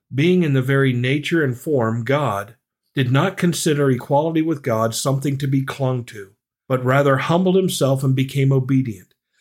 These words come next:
obedient unto death, even the death of the cross. Wherefore, God has highly exalted him and given him a name which is above every name, that at the name of Jesus every knee should bow of things in heaven,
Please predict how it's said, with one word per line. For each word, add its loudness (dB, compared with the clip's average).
obedient 0
unto 0
death, -2
even 2
the 2
death 0
of 0
the 0
cross. -8
Wherefore, 2
God 2
has 0
highly 2
exalted -2
him -2
and -2
given 0
him 0
a 2
name 2
which 2
is -2
above -2
every 0
name, -8
that 2
at 2
the 0
name 2
of 2
Jesus 0
every 0
knee 0
should -2
bow -4
of -10
things -2
in -8
heaven, -4